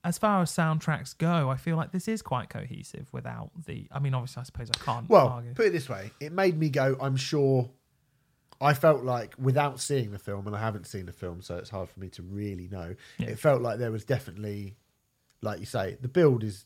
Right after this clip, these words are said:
Speaker 2: is, that's a really good way of putting it, I think,
Speaker 1: Mm.
Speaker 2: because by the end I was like, "Oh, I can tell that we're reaching the end of the
Speaker 1: Mm-hmm.
Speaker 2: film."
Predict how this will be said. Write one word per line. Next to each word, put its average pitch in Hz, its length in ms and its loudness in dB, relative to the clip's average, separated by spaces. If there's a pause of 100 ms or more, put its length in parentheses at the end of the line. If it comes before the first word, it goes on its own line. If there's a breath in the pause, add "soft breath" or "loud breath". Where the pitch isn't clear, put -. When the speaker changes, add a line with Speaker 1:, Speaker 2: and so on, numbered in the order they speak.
(100)
Speaker 2:
is, 101 340 -12 (180)
that's - 220 -4
a 104 60 -10
really 104 180 -6
good 98 180 -10
way 95 120 -10
of 95 100 -12
putting 95 200 -10
it, 90 120 -16
I 104 40 -20
think, 92 200 -14
Speaker 1:
Mm. 117 160 -10
Speaker 2:
because 92 200 -6 (320 loud breath)
by 123 180 4
the 110 140 0
end 92 180 -6
I 95 60 -6
was 95 240 -8
like, 90 180 -8
"Oh, 143 160 0
I 104 60 -2
can 101 200 -12
tell 107 300 -2
that 92 160 -10
we're 95 440 -6 (200)
reaching 98 400 -8
the 98 140 -10
end 98 200 -10
of 92 80 -12
the - 100 -8
Speaker 1:
Mm-hmm. 117 80 -6
Speaker 2:
film." 120 340 -4